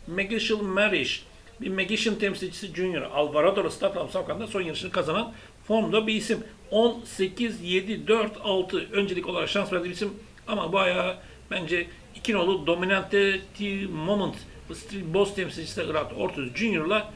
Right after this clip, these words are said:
bence yine ilave edilmesi gereken isim olur. Yani on, sekiz, yedi, dört, altı, daha sonra iki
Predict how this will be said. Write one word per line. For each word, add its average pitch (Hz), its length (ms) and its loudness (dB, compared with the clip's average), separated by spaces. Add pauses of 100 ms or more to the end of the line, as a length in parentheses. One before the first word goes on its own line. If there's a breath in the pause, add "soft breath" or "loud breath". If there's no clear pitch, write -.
(140)
bence - 200 -6
yine 175 280 -4
ilave 175 320 2
edilmesi 165 300 -6
gereken 165 320 0
isim 202 260 -4
olur. 156 160 0 (300 loud breath)
Yani 214 180 4
on, 220 260 4
sekiz, 220 500 -4
yedi, 170 420 0
dört, 190 280 2
altı, 190 500 -2
daha - 160 -8
sonra 175 180 -4
iki - 340 -6